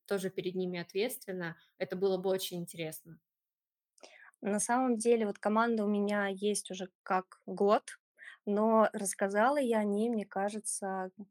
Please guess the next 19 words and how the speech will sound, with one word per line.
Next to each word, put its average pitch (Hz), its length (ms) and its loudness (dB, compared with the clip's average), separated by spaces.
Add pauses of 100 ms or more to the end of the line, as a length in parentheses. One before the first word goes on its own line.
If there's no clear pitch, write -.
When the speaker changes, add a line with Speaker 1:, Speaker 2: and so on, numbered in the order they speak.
(160)
Speaker 2:
вот 202 260 -6 (120)
весной 208 400 0
этого 190 260 -4
года, 185 300 -2
потому 190 240 -10
что - 180 -8
мне 214 220 2
как-то 233 380 2
было 220 280 0
немножко 208 680 -4
стыдно, 254 560 -4
что - 260 -6
ли, 185 100 -6
что 190 220 -6
не 196 120 -2
всю 220 260 0
работу 208 480 2
выполняю 208 760 0
я. 190 260 0